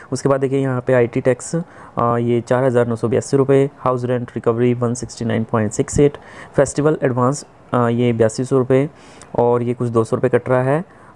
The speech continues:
और ये आगे डबल ई एनपीएस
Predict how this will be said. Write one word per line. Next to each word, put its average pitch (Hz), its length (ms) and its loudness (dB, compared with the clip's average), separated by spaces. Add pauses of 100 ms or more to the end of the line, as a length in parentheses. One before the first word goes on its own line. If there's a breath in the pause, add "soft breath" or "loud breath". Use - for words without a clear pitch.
(100)
और 113 800 2 (400)
ये 127 140 2
आगे 127 400 0 (460)
डबल 123 240 2
ई 147 180 0
एनपीएस 120 540 0